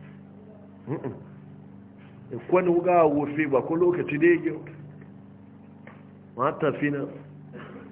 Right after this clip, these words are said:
A ga ya gizi ba ko lokaci da yake ba ta ake yaji ya jinci.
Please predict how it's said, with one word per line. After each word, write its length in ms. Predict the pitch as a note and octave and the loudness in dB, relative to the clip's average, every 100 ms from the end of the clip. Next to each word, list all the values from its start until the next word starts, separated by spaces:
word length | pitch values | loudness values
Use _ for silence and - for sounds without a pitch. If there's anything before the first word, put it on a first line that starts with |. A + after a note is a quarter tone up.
| - - - | -20 -20 -14
A 200 | - C#3+ C3+ | -6 -6 0
ga 80 | D3+ | 2
ya 200 | D3 B2 | 4 2
gizi 240 | C3+ B2+ | 2 2
ba 160 | A#2+ A2+ | 2 2
ko 120 | D3+ | 0
lokaci 400 | D#3 D3 B2+ C3+ | -2 -2 -4 -2
da 80 | D3+ | 0
yake 200 | D3 D3 | 0 0
ba 180 | E3 E3+ - | 2 2 2
ta 120 | D#3+ | 0
ake 180 | B2 D#3 | 0 2
yaji 220 | D3+ C#3+ | 0 2
ya 120 | C#3 A#2 | 2 2
jinci. 400 | B2 B2 - | 0 -6 -10